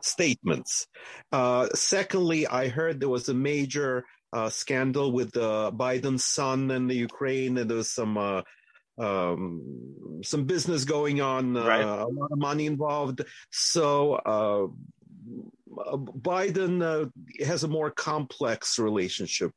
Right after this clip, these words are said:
Speaker 1: with, uh, with the, with Ukraine. So, um,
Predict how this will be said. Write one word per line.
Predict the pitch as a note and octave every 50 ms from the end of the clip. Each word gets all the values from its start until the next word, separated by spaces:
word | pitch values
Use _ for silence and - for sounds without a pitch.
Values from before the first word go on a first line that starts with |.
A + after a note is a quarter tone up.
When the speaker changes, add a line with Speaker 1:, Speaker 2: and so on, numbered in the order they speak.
| _
Speaker 1:
with, | - F#2 F2 E2+ D2 - -
uh, | F2+ E2+ D#2+ E2 E2 - _ _ _ -
with | G2 E2+
the, | F#2+ F#2+ F2 F2 F2
with | G#2 G2+ F2+
Ukraine. | F#2+ E2+ - - F#2+ D#2+ D2+ D2+ D#2 -
So, | - - - - G#2+ G#2 G#2 G2+ G2+ F#2+ - - _ _ _ _ _ _ _
um, | A#2 G#2+ G2 F#2+ F#2+ G2 F#2+ F#2 F#2 F#2 F#2 F#2 F2+ F2+ F2+ F2+